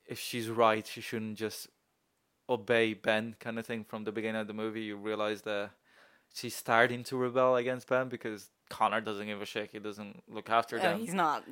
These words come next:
Speaker 2: paying any attention whatsoever.
Speaker 1: Because when Ben goes up to Connor, he goes, "Oh, this is the, uh, she disobeyed me again."
Speaker 2: Yeah.
Speaker 1: But it's like that you can tell that he's not used to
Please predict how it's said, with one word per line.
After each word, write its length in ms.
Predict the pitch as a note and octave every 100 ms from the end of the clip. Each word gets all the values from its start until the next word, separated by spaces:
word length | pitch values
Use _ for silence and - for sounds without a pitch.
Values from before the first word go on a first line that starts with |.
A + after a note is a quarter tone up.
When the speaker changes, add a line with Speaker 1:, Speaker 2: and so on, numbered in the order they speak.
| D#3
Speaker 2:
paying 280 | E3 D3 D3+
any 160 | D3
attention 520 | C#3+ D#3 D3+ D3 C3+ -
whatsoever. 580 | C#3 - C#3 C#3+ C#3+ D3 _ -
Speaker 1:
Because 520 | C3 - B2+ A#2+ A2
when 600 | A2+ B2 A#2+ A#2 A2+ A2 G2 _ _ _ -
Ben 240 | B2 A#2+ A#2
goes 280 | A#2+ A2+ A#2
up 240 | A#2 -
to 400 | - A2+ G#2+ G#2+ -
Connor, 480 | - A#2+ A2+ A#2 A#2
he 240 | A2+ A2
goes, 600 | G#2+ G#2+ G#2 G2+ G#2 - - -
"Oh, 220 | A2+ G#2+
this 280 | G2+ G#2+ -
is 120 | G#2+
the, 340 | A#2 A2 G#2 -
uh, 40 | G#2 G#2
she 520 | - - A#2+ A2 G#2+ G2+ _ _
disobeyed 480 | - A#2+ B2 G#2+ A#2
me 140 | A2+ G#2+
again." 440 | G2+ B2 A#2 G#2 _ _ _
Speaker 2:
Yeah. 200 | D3+ D#3+ C#3+
Speaker 1:
But 80 | B2
it's 260 | A#2+ -
like 280 | B2 A2+ -
that 100 | B2
you 100 | A#2
can 160 | B2+ A#2+
tell 200 | B2+ A#2+
that 200 | A#2+ A#2
he's 200 | B2 G#2+
not 220 | A#2+ A2+
used 340 | G#2+ B2 C3 -
to 220 | A2+ G#2